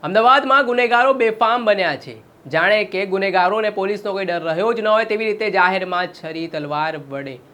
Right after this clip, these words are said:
હિંસક હુમલાઓ કરતા જોવા મળી રહ્યા છે. ત્યારે અમદાવાદમાં છેલ્લા ચોવીસ કલાકમાં ત્રણ હત્યાની ઘટનાઓ સામે આવતા અમદાવાદ શહેરની કાયદા અને વ્યવસ્થાની સ્થિતિ સામે સવાલો ઉઠ્યા છે.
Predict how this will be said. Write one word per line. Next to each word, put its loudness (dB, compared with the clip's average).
હિંસક -6
હુમલાઓ -4
કરતા -8
જોવા -6
મળી -10
રહ્યા -10
છે. -20
ત્યારે -2
અમદાવાદમાં 2
છેલ્લા -4
ચોવીસ -2
કલાકમાં -4
ત્રણ -4
હત્યાની -4
ઘટનાઓ -8
સામે -10
આવતા -10
અમદાવાદ -4
શહેરની -8
કાયદા -4
અને -4
વ્યવસ્થાની -10
સ્થિતિ -8
સામે -8
સવાલો -6
ઉઠ્યા -2
છે. -14